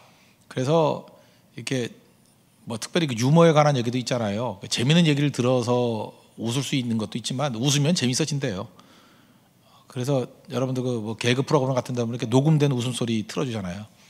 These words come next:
그거 따라 웃는 거죠, 우리도. 웃어야 되는 거라고 생각해서. 그러니까 인간의 뇌라는 게 그렇게 단순하다는 것입니다. 그래서 상상, 상상과 생각 이런 것들이 사실은 우리의 모든 무드를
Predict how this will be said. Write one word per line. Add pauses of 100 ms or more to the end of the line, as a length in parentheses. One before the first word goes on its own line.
(420)
그거
따라
웃는
거죠,
우리도. (840)
웃어야
되는
거라고
생각해서. (420)
그러니까
인간의
뇌라는
게
그렇게 (340)
단순하다는
것입니다. (760)
그래서 (400)
상상,
상상과
생각
이런
것들이
사실은
우리의
모든
무드를